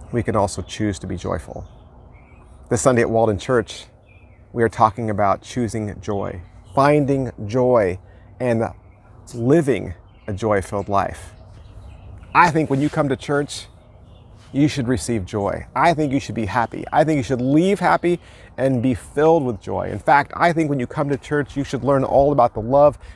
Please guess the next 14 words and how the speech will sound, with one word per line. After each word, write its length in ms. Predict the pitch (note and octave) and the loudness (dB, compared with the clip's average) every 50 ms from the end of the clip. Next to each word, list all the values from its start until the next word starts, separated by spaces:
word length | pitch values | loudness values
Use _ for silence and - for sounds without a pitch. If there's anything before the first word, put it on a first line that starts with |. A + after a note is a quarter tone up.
| - - | -18 -12
and 160 | - A#2 G2+ | -10 -8 -4
grace 500 | - C#3 C3+ C3+ C#3+ C3 - - - - - - - - - - - - - - | 0 0 2 2 0 0 -4 -6 -12 -14 -16 -20 -20 -20 -20 -20 -20 -20 -18 -12
that 80 | - A2+ | -10 -6
God 260 | A2 A#2 A#2 A#2+ B2+ | 0 2 4 4 4
wants 260 | A#2 A#2 A#2 G#2+ - | 2 0 -2 -2 -4
you 60 | A#2 G2+ | -6 -6
to 80 | G#2 | -6
have. 340 | F#2+ G#2 G2+ F#2+ F#2+ F2 - - - - - - - - - - - - - - - - - - - | -4 -4 -4 -4 -4 -8 -10 -16 -20 -20 -20 -20 -20 -20 -20 -20 -20 -20 -20 -20 -20 -20 -20 -16 -10
Church 340 | - - E3 E3+ E3 - | -2 2 4 4 4 2
shouldn't 460 | - - - - - D3+ B2 A#2+ A2 - - - | -2 -12 -10 -2 -2 -2 -2 -2 -4 -4 -4 0
add 480 | B2 B2+ B2+ B2 A#2 G#2 G2+ G2+ F2+ - - - - - - - - - - - - | 0 2 4 4 2 2 0 -4 -10 -12 -18 -20 -20 -20 -20 -20 -20 -20 -20 -18 -8
to 100 | - A#2 | -6 -4
your 100 | G#2 G2 | -4 -4
stress. 680 | - - - A2+ G#2 - - - - - - - | -6 -8 -6 -2 -2 -2 -2 -4 -8 -12 -14 -14